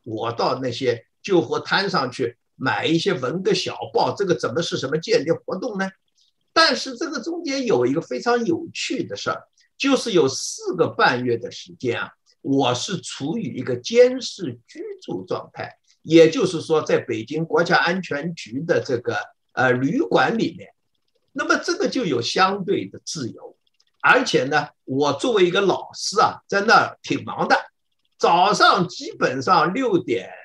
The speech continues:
七点起来以后，吃了早饭，我就开始教书了。那个早上主要是教英语，这个早上到中午呢，主要是教那些我的看守或者专案人员啊，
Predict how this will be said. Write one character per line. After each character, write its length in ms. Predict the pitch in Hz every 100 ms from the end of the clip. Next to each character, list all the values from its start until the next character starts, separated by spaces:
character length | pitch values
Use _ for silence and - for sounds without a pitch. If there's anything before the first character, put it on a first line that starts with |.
| _
七 180 | - 262
点 300 | 170 131 180
起 220 | - -
来 160 | - 165
以 160 | - -
后， 200 | 139 139
吃 160 | - 247
了 160 | 277
早 280 | - - -
饭， 240 | 240 208 - - _
我 180 | 151 160
就 180 | 220 180
开 220 | - 180
始 140 | 180 120
教 220 | 160 143
书 180 | 165 160
了。 160 | - _ _ _ _ _ -
那 160 | 254
个 240 | 247 220 -
早 280 | 233 208 233
上 280 | 381 330 185
主 120 | 180
要 140 | 220
是 180 | - 180
教 260 | 214 240 233
英 260 | 240 254
语， 360 | 262 127 113 135 - - _ -
这 100 | 254
个 140 | 247
早 320 | 233 196 180
上 260 | 180 294 226
到 140 | 214
中 240 | 185 269 277
午 260 | 233 117
呢， 220 | 127 131 120
主 160 | 147 165
要 200 | 226 -
是 200 | - 147
教 340 | - 190 196
那 160 | 180 170
些 380 | - 143 135 _ _ -
我 220 | 127 127
的 160 | 151
看 420 | - - 262 170 131
守 300 | - 104 98
或 160 | 185
者 120 | 143 117
专 360 | - 247 269
案 240 | 269 208 127
人 180 | 127
员 200 | 156 127
啊， 240 | 135 143